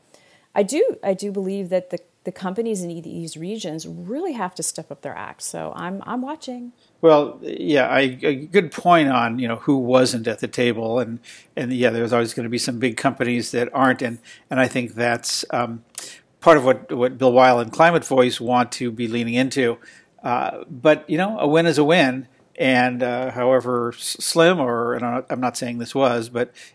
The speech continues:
Speaker 2: uh, you know, whatever it takes, uh, these days. And so,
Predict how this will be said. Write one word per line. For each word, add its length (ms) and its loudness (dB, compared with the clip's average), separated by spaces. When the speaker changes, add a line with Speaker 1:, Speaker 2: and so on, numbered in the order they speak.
Speaker 2:
uh, 320 -4
you 80 -8
know, 320 -8
whatever 380 4
it 60 -8
takes, 460 4
uh, 220 2
these 260 -4
days. 400 0
And 100 -10
so, 280 0